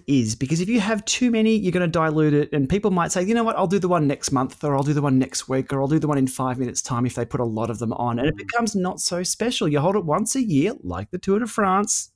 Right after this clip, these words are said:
Speaker 1: It's very popular. You can have your Giro, you can have your, um, your Volta a España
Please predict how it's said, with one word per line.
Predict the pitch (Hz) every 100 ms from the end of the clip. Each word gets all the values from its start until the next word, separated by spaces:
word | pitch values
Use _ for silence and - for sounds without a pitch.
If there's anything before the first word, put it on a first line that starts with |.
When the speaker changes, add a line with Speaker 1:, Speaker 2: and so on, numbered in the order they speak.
| -
Speaker 1:
It's | 180 - -
very | 131 123 98 101
popular. | - 139 131
You | 143
can | 202
have | 226
your | 269 185
Giro, | 196 208 226
you | 190
can | 180
have | 143 180
your, | 196 226 226 208
um, | 202 208 190
your | 196 202 - -
Volta | 143 208 226
a |
España | 220 - 180 180 190